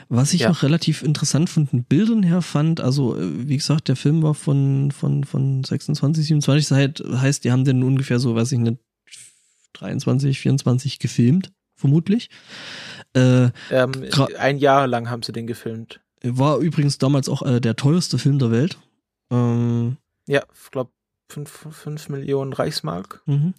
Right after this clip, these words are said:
Speaker 2: sowas.
Speaker 1: Was ich relativ interessant fand, war, ähm, dass gerade in den, äh, Eröffnungssequenzen, äh, im, im Club der Brüder, äh,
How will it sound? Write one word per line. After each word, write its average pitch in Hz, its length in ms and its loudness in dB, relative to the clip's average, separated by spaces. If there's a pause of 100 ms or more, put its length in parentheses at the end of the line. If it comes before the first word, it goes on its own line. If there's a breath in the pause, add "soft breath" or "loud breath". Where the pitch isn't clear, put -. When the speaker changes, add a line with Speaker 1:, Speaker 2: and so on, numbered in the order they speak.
(240 loud breath)
Speaker 2:
sowas. - 360 -10 (140)
Speaker 1:
Was 156 180 2
ich 151 360 -2
relativ 165 480 0
interessant 143 560 -2
fand, 175 280 -2
war, 143 400 0
ähm, 131 460 0
dass - 380 -2
gerade 147 260 0
in 156 80 0
den, 131 220 2
äh, 78 40 -2
Eröffnungssequenzen, 147 1700 0
äh, 139 560 0
im, 135 220 0
im 131 300 -2
Club - 340 -4
der 147 80 -2
Brüder, 190 420 0 (840 soft breath)
äh, 131 320 2